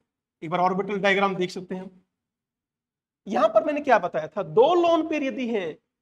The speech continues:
उनमें से एक ही हाइब्रिडाइजेशन में पार्टिसिपेट करेगा। कब? यदि वो रेजोनेंस में इन्वॉल्व हो रहा है तब। समझ गए बेटा? यानी एक लोन पेयर तो कैसा है बच्चों,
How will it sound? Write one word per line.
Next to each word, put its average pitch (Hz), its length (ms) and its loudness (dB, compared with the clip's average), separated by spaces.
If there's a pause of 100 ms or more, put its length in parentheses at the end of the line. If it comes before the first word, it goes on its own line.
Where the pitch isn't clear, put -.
(120)
उनमें 254 300 -2
से 247 220 -8 (760)
एक 262 340 2
ही 277 300 -4 (320)
हाइब्रिडाइजेशन 214 920 0
में 220 240 -4 (100)
पार्टिसिपेट 196 680 -4
करेगा। 156 400 0 (520)
कब? - 160 -4 (960)
यदि 180 240 -6
वो 277 280 -4
रेजोनेंस 202 480 -4
में 226 100 0
इन्वॉल्व 196 260 0
हो 190 80 -2
रहा 180 120 2
है 226 140 -4 (140)
तब। 165 180 -2 (1600)
समझ 196 220 -4
गए 240 80 -6
बेटा? 233 220 -8 (160)
यानी 180 300 -2 (600)
एक 269 360 0
लोन 330 360 -2
पेयर 330 200 -8
तो 330 160 -8
कैसा 302 360 -4
है 285 60 -2
बच्चों, 269 520 -10